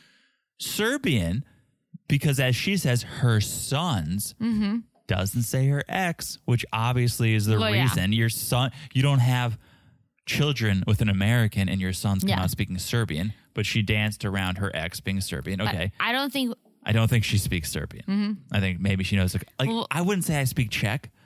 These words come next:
Speaker 1: but I could say a few things in Czech.
Speaker 2: Yeah.
Speaker 1: Probably
Speaker 2: I feel
Speaker 1: what
Speaker 2: like
Speaker 1: you can say in
Speaker 2: when you
Speaker 1: Serbian.
Speaker 2: say you can speak the language,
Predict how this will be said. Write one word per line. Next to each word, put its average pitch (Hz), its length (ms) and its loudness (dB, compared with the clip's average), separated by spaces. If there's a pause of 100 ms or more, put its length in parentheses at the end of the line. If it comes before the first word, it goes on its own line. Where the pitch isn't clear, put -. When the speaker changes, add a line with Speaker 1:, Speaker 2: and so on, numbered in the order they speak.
(320)
Speaker 1:
but 120 100 4
I 120 200 2
could 117 380 0 (720)
say 127 400 0 (460)
a 113 80 2
few 113 280 2
things 104 320 0
in 98 80 2
Czech. - 320 -4
Speaker 2:
Yeah. 190 240 -2 (140)
Speaker 1:
Probably 123 300 2
Speaker 2:
I 120 40 4
feel 113 60 2
Speaker 1:
what 113 100 2
Speaker 2:
like 104 100 0
Speaker 1:
you - 60 -4
can 98 120 0
say 87 200 -2
in 87 80 0
Speaker 2:
when 247 160 0
you 320 120 0
Speaker 1:
Serbian. - 80 -4
Speaker 2:
say 277 120 0
you 262 60 0
can 254 160 0
speak 233 320 -4
the 214 80 -2
language, 202 560 -2